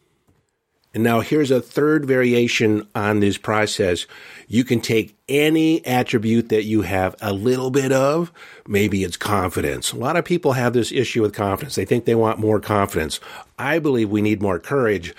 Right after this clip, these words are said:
but let's deal with confidence right now. Just this feeling like, "I can do it."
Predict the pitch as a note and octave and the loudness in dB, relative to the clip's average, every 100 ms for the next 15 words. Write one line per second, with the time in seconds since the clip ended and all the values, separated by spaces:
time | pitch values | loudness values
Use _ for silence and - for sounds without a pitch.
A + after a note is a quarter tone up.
0 | - - G#2+ A#2+ D3+ C#3 A#2+ A#2+ A2 G#2 | -20 -6 -4 0 0 0 0 2 2 0
1 | - A2+ A2 G2 F#2 F#2 F2 F2 A#2+ C#3+ | 0 2 2 0 0 0 0 0 -2 0
2 | D#3 - - C#3 B2 G2+ F#2 - - A#2 | -2 -2 0 2 4 2 -2 -6 -8 -2
3 | A2+ A2 - A2 G#2+ G2+ F2+ F#2+ F2+ G2 | -2 -2 -4 0 0 0 -6 -6 0 0
4 | D#2 - | -2 -8